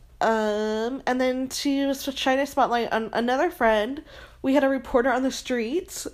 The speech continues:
this l-, two weeks ago, Janae, shout out. She listens to the podcast too. She was our reporter on the streets for the new K K W, um, pop-up store. She went,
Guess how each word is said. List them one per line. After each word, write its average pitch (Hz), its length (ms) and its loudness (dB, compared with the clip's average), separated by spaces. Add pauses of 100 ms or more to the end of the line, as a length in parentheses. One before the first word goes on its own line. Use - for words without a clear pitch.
(160)
this 226 240 -2
l-, 214 120 -12 (440)
two 269 160 0
weeks 214 180 -6
ago, 208 400 4 (380)
Janae, 220 760 4
shout 208 300 6
out. 202 400 4 (720)
She 233 220 0
listens 226 320 0
to 240 80 -4
the 226 40 -10
podcast 240 380 0
too. 254 380 0 (500)
She - 220 2
was 254 160 6
our 240 160 4
reporter 240 360 2
on 311 120 4
the 392 80 2
streets 269 420 -2
for 233 220 2
the 220 100 0
new 240 480 2
K 214 220 4
K 247 180 0
W, 214 760 0 (200)
um, 190 640 2
pop-up 208 340 0
store. 247 580 0 (1120)
She 240 500 0
went, 214 480 2